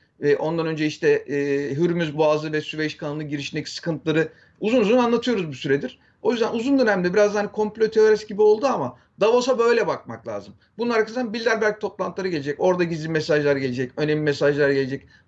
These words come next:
Buna bakmak lazım. Dünya, e, önemli bir, e, pandemiden sonra önemli bir reset attı. Bu resetin devamını getiriyor ve yeni bir yapılanma içerisinde. Türkiye'de bu yapılanmanın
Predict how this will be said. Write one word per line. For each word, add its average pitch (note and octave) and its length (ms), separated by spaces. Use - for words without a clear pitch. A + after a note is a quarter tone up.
Buna A#3 180
bakmak C#3+ 400
lazım. D3 280
Dünya, B3 500
e, E3+ 300
önemli A#3 480
bir, G3 420
e, E3+ 300
pandemiden G#3 580
sonra E3+ 460
önemli G3+ 440
bir G3 80
reset G3+ 300
attı. A3+ 340
Bu G#3+ 100
resetin A3+ 400
devamını G#3+ 380
getiriyor F3 460
ve G3 80
yeni A3+ 240
bir A#3+ 60
yapılanma G#3+ 440
içerisinde. F3 680
Türkiye'de A3+ 460
bu B3 100
yapılanmanın A3 600